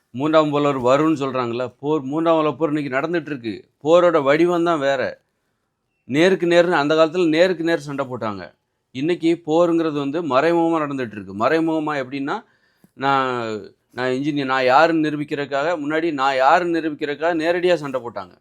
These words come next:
இரு வாள் எடுத்துட்டு, ச-, வாள் எடுத்துக்கிட்டு, ஈட்டி எடுத்துக்கிட்டு, நான் யா-, அம்பு எடுத்துக்கிட்டு, நான் யாருன்னு நிரூபிக்கிறதுக்காக நேரடியா சண்டை போட்டு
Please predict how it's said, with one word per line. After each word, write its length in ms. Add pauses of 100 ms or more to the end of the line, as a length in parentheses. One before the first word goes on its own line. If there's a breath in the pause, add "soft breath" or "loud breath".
(460)
இரு 180
வாள் 220
எடுத்துட்டு, 600
ச-, 320
வாள் 320
எடுத்துக்கிட்டு, 360
ஈட்டி 260
எடுத்துக்கிட்டு, 400
நான் 160
யா-, 240
அம்பு 280
எடுத்துக்கிட்டு, 400 (340)
நான் 220
யாருன்னு 440
நிரூபிக்கிறதுக்காக 560
நேரடியா 420
சண்டை 260
போட்டு 360